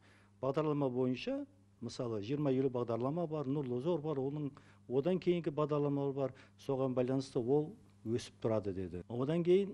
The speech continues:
жас өсіп атқан ұрпақтарға істеп атқан іс-шараларды атады. Оны біз тоқтатпаймыз деді. Бірінші мектептер, екінші балапан бағдарламасы, үшінші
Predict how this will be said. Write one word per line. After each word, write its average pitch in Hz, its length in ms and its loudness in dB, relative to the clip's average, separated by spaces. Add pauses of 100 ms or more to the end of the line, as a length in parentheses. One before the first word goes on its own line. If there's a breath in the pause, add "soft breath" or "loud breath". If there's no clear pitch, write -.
(140)
жас - 540 -2 (600)
өсіп 147 460 -4
атқан 147 400 -4
ұрпақтарға 143 840 0 (360 soft breath)
істеп 135 300 0
атқан 143 400 -2
іс-шараларды 120 680 0 (480)
атады. 101 500 -2 (560 soft breath)
Оны 143 240 2
біз 135 160 -6
тоқтатпаймыз 127 720 0
деді. 90 320 -6 (840 soft breath)
Бірінші 120 640 2 (960)
мектептер, 127 640 0 (480 soft breath)
екінші 135 760 -2 (480)
балапан 123 440 2
бағдарламасы, 110 920 -2 (500 soft breath)
үшінші 135 540 0